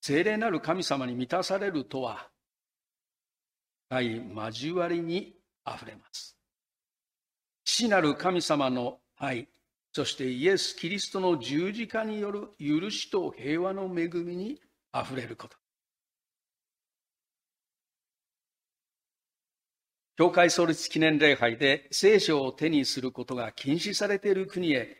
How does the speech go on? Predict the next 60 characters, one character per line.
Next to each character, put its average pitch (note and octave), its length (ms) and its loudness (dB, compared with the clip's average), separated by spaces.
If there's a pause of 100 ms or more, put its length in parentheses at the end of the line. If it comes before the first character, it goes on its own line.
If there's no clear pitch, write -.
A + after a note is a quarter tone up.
(500)
聖 D3+ 240 6
書 B2 240 2
を A#2 80 0
届 D3 360 -2
け F3 40 0
ら F#3+ 100 4
れ E3+ 140 0
た C3+ 200 -2
一 C3 200 -4
人 G#3+ 120 0
の D#3 120 4
兄 - 140 -2
弟 D3+ 300 4
の B2+ 180 4
証 F3 460 2
を D#3 180 4
伺 C3+ 420 0
い A#2+ 80 0
ま A2+ 100 -4
し - 100 -4
た。 - 60 -14 (1600)
教 D3+ 180 4
会 C#3+ 160 6
の C#3 120 2
ホ D3+ 140 6
ー D3 40 6
ム D3 60 -2
ペ D3 160 4
ー B2+ 60 2
ジ、 A#2+ 300 -6 (120)
ビ C#3 180 -4
デ C3+ 140 0
オ B2 220 -2
で、 C3 540 -2
え A#2 40 -8
ー、 A#2 40 -8
録 B2+ 220 -6
画 C3+ 140 2
さ B2 140 -2
れ B2 120 -2
て C3 140 -2
い A#2+ 80 -2
ま B2 120 -2
す。 - 240 -6
ご C3 120 -6
覧、 B2+ 300 -4
再 C3 300 -4
度 B2 120 -8
ご B2+ 100 -6
覧 C#3+ 140 -2
に C#3+ 60 -2
な D#3 60 -2
る D3 80 -4
こ D3 120 -10
と - 80 -10
が E3+ 120 -2
で C#3+ 140 -8
き D#3+ 100 -6
ま D#3 120 -4
す。 - 280 -10